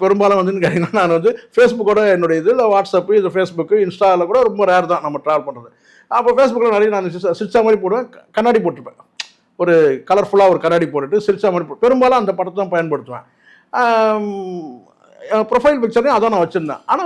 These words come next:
ஒருத்தர் மட்டும் வந்து கேட்டாங்க, கேட்டாரு, கேட்டாங்கன்னு சொன்னா பிரச்சனை இல்லைல்ல, கேட்டாரு, ஒருத்தர் மட்டும் கேட்டாரு. என்னன்னு கேட்டேன்னா, இந்த கண்ணுக்கு, இந்த சிரிப்புக்கும் இந்த கண்ணாடிக்கும் பின்னாடி எவ்வளோ வேதனைகள் இருக்குன்னு எனக்கு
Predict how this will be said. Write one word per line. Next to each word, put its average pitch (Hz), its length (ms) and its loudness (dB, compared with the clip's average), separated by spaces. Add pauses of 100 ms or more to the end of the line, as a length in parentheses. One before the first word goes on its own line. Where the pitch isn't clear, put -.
ஒருத்தர் 294 300 0
மட்டும் 285 260 0
வந்து 240 220 -4 (560)
கேட்டாங்க, 170 420 0 (460)
கேட்டாரு, 180 400 -2 (300)
கேட்டாங்கன்னு 185 400 0
சொன்னா 175 140 -2
பிரச்சனை 156 340 -4
இல்லைல்ல, 139 240 -2 (460)
கேட்டாரு, 202 320 0 (520)
ஒருத்தர் 196 260 0
மட்டும் 202 240 -6
கேட்டாரு. 135 260 -6
என்னன்னு 147 200 -8
கேட்டேன்னா, 143 260 -10 (420)
இந்த 156 200 -2 (540)
கண்ணுக்கு, 208 440 -2
இந்த 160 180 -2 (200)
சிரிப்புக்கும் 226 480 -2
இந்த 180 140 -2
கண்ணாடிக்கும் 190 640 -2 (140)
பின்னாடி 170 340 -2 (280)
எவ்வளோ 175 320 0
வேதனைகள் 165 500 -2
இருக்குன்னு 160 380 -8
எனக்கு 123 280 -12